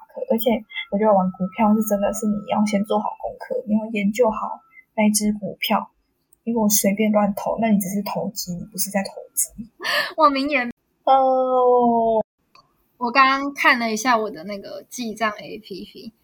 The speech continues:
Speaker 2: 我发现我有很大一笔钱是交通费。
Speaker 1: 哦，对。
Speaker 2: 我把存悠游卡的钱也列在交通费里面。前面有讲过，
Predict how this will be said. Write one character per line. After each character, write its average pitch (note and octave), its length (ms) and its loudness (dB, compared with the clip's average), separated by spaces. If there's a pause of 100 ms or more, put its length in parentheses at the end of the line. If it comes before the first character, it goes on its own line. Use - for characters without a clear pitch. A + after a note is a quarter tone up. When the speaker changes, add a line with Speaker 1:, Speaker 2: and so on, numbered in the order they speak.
(300)
Speaker 2:
我 B3+ 80 -4
发 D#4 180 6
现 D#4 320 -2 (380)
我 C4 240 0
有 C4+ 200 4
很 G#3+ 380 -2
大 A#3+ 360 4
一 C4+ 100 -6
笔 G#3 220 -14
钱 - 500 -12
是 A#3+ 420 -6 (140)
交 A3+ 260 2
通 A3 300 -2
费。 - 200 -12
Speaker 1:
哦， G#3+ 240 0 (280)
对。 - 100 -2 (520)
Speaker 2:
我 C4+ 120 0
把 G#3+ 280 2
存 A3+ 320 -4
悠 C4 120 0
游 B3 140 0
卡 A3 180 -2
的 - 120 -10
钱 F#3+ 260 -10
也 G3 100 -6
列 A3+ 160 -4
在 A3 140 0
交 G3+ 200 -10
通 G3+ 220 -2
费 E3+ 200 -2
里 - 160 -10
面。 G3+ 220 -10 (160)
前 - 240 -2
面 C4+ 120 2
有 A#3+ 100 2
讲 A3 300 -6
过， - 320 -10